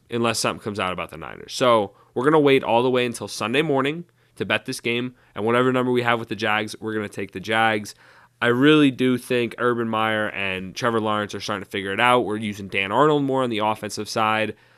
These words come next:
Um, I think that's one thing that, uh, the Rams were just, they didn't, like, get beat. They just sucked. And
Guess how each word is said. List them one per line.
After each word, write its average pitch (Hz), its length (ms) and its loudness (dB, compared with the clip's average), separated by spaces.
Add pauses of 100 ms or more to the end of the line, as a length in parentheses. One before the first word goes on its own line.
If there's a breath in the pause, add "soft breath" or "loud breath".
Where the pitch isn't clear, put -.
(220 soft breath)
Um, 98 520 -4 (640)
I 120 100 -2
think 151 220 -2
that's 135 220 0
one 120 240 -2
thing 117 300 -2
that, 107 360 -2 (560 soft breath)
uh, 95 240 0
the 98 140 -4
Rams 117 640 0 (1000)
were 135 220 2
just, 127 360 2 (200)
they 127 200 2
didn't, 202 280 4
like, 127 200 -2
get - 240 -2
beat. 127 380 -6 (180)
They 120 160 -2
just 135 320 -2
sucked. - 420 -10 (880)
And 107 520 -2